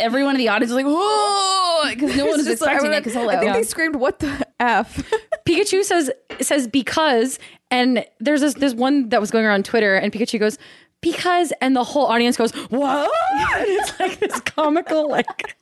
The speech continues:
Speaker 3: Monty Python sketch of a
Speaker 1: So, like,
Speaker 3: Pokemon movie.
Speaker 1: how I describe how this is weird to people, it says, it's like, I say it's like an infant talking. It's just a little strange.
Speaker 3: Yeah.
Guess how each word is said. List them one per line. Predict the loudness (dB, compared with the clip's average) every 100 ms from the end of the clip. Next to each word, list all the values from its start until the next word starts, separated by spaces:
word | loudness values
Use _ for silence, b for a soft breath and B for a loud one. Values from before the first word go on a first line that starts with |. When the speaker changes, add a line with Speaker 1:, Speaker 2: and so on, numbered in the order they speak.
| B B B -2 -2 -2 0
Speaker 3:
Monty | 0 2 0
Python | 0 0 2 2 2
sketch | 0 -2 -2 0
of | 0
a | 2 0 -4 -16
Speaker 1:
So, | -4 -2 0
like, | 0 2
Speaker 3:
Pokemon | 2 2 2
movie. | 2
Speaker 1:
how | 2
I | 2 2
describe | 0 -2 -2 0 0
how | 0 0
this | -2
is | -6
weird | -4 -2 -4
to | -4
people, | -4 0 0
it | 0
says, | 2 0 -2
it's | -2
like, | -2 0
I |
say | 0 0
it's | 0
like | 0
an | 0 0
infant | -2 -2 -4 -6
talking. | -8 -10 -10 -12 -12 _
It's | -4
just | -4 -2
a | 0
little | 2 0 -2
strange. | -6 -10 -10 -10 -12 -14 -16 -20 _ _
Speaker 3:
Yeah. | -2 0 -2